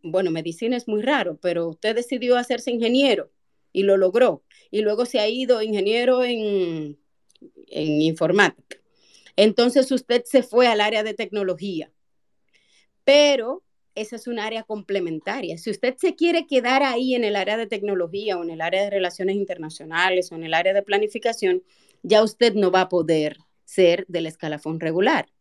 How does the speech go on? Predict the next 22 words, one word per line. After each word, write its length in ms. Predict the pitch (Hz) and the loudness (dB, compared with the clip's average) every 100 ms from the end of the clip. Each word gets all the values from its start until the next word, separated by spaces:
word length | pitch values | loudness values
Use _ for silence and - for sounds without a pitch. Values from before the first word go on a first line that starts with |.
| _ _ _ | _ _ _
Entonces 340 | 185 202 202 | -4 -2 0
usted 300 | 214 196 202 | -2 0 0
tiene 220 | 202 214 208 | 2 0 2
que 120 | 202 | 0
decir, 400 | 196 196 165 165 _ _ - | 0 0 -4 -4 _ _ 0
"Yo 220 | 220 254 | 2 4
prefiero 520 | 277 269 277 254 240 | 4 2 2 2 2
regresar 540 | 202 185 175 175 208 220 | -4 -6 -6 -6 -2 -2
a 80 | 254 | -2
mi 100 | 262 | -4
escalafón 500 | - 254 262 269 269 | -6 -8 -8 -8 -8
regular 520 | 262 320 285 254 254 _ | -6 -4 -4 -6 -10 _
o 340 | 240 240 247 - _ _ | 0 0 0 -6 _ _
quedarme 500 | - 190 190 254 269 | -6 -2 0 0 -2
en 80 | 214 | -4
el 120 | 185 | -6
escalafón 480 | 170 - 165 165 170 | -6 -6 -8 -6 -8
complementario". 760 | 175 170 165 165 160 147 165 170 | -6 -4 -2 -2 -2 -4 -4 -6
Si 260 | - 262 | 0 4
no 200 | 262 294 | 6 6
lo 160 | 403 403 | 6 4
hizo, 460 | 220 185 - 208 | 2 0 -2 -2